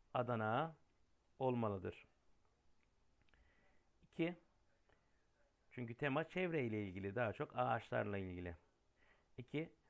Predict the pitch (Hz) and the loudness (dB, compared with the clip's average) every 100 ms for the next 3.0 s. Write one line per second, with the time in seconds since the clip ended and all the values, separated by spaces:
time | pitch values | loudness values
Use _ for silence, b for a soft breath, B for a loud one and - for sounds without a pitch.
0 | b 131 131 - 156 165 160 135 156 151 | b 2 2 2 -2 -2 -2 0 0 0
1 | 143 135 127 127 127 123 151 143 131 135 | -2 -2 -2 -2 -2 0 0 2 0 -2
2 | 123 - 127 127 127 123 120 117 123 127 | -4 -2 0 0 -2 -2 -4 0 0 0